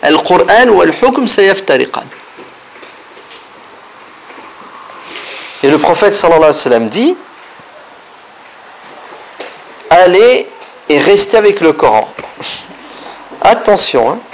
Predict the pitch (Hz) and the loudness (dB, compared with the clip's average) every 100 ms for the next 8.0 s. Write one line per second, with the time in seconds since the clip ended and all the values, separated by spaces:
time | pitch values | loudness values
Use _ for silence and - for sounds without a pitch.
0 | - - - - - - - - - - | -20 -20 -20 -20 -20 -20 -20 -20 -12 -2
1 | 139 - 160 156 151 214 285 302 - - | 0 2 2 2 2 2 2 0 -12 -20
2 | _ - - 160 135 214 - 170 151 156 | _ -8 -2 0 2 2 4 2 2 2
3 | 131 123 - _ _ - - - - - | 2 -2 -6 _ _ -20 -20 -20 -20 -20
4 | - - - - 139 135 160 170 156 151 | -20 -20 -20 -6 0 2 2 2 0 2
5 | 160 160 170 147 127 - - - - - | 2 2 2 -2 -4 -6 -12 -16 -20 -20
6 | - - - - - - - - 160 175 | -20 -20 -20 -20 -20 -16 -8 -6 -2 0
7 | 214 285 302 233 220 247 233 156 139 | 2 4 4 2 0 0 2 2 2